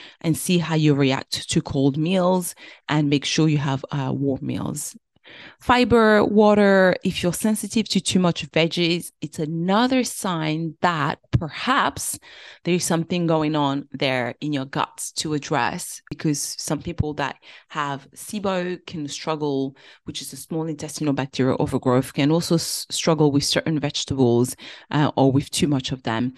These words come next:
It can also be that you're having too much too soon. Maybe go back to the starting board and start slowly with a handful a day and then increase. Um, something to look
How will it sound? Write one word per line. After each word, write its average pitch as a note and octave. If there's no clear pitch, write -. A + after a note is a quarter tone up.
It D3
can F3+
also A#3+
be F#3+
that E3+
you're E3
having E3
too -
much G3+
too -
soon. B3
Maybe F3+
go F3
back F#3
to -
the F3+
starting F#3+
board F#3+
and D3+
start -
slowly F3
with -
a C#3
handful E3
a D#3
day D3
and -
then C#3+
increase. E3+
Um, C#3+
something E3+
to -
look D#3